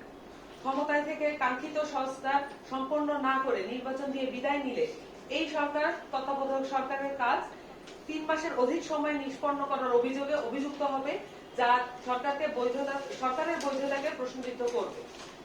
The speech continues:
ডক্টর ইউনূসকে মনে রাখতে হবে, তিনি ছাত্র জনতার দ্বারা নিয়োগপ্রাপ্ত। তরুণ শিক্ষার্থী সমাজ সহ, সহ আপামর জনগণের কাছেই তিনি দায়বদ্ধ।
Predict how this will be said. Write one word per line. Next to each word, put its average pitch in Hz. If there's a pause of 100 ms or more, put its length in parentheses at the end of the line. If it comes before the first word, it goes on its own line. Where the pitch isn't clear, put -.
ডক্টর 254
ইউনূসকে 294
মনে 269
রাখতে 294
হবে, 302
তিনি 269
ছাত্র 285
জনতার 277
দ্বারা 254
নিয়োগপ্রাপ্ত। 254 (1300)
তরুণ 320
শিক্ষার্থী 320
সমাজ 285
সহ, 269
সহ 269 (160)
আপামর 285
জনগণের 269
কাছেই 277
তিনি 285
দায়বদ্ধ। 190